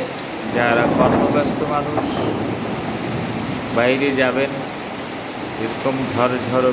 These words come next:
বৃষ্টি, তার জন্য আনন্দদায়ক নাও হতে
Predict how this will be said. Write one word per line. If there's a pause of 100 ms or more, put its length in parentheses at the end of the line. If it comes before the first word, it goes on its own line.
বৃষ্টি, (1300)
তার (160)
জন্য (680)
আনন্দদায়ক (180)
নাও (100)
হতে